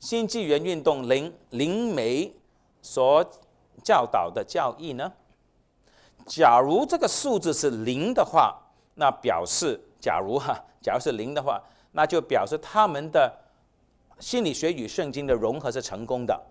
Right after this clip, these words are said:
他们把所有的世俗的邪教的观念都过滤出去了。假如那个数字是百分之八十的话，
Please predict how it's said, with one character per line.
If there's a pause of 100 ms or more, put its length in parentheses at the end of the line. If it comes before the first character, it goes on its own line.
(160)
他
们
把
所
有
的
世
俗
的
邪
教
的 (360)
观
念
都 (240)
过
滤
出
去
了。 (1600)
假
如
那
个
数
字
是
百
分
之
八
十
的
话，